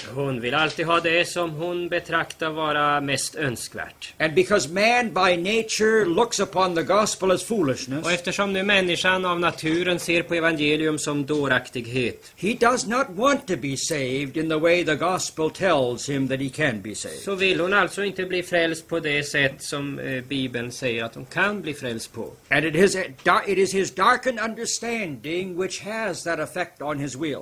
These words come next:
Speaker 1: Det är alltså hennes förmörkade förstånd som har denna, eh, verkan på hennes vilja.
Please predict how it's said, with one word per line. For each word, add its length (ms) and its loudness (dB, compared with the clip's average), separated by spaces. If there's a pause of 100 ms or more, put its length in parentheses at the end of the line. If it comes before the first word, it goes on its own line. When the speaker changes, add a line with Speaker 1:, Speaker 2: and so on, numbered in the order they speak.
(140)
Speaker 1:
Det 120 -4
är 60 0
alltså 260 -2
hennes 300 -6
förmörkade 1040 -2
förstånd 680 -4
som 180 -8
har 200 -2
denna, 680 -2
eh, 260 -6
verkan 640 -2
på 100 -14
hennes 300 -8
vilja. 360 -6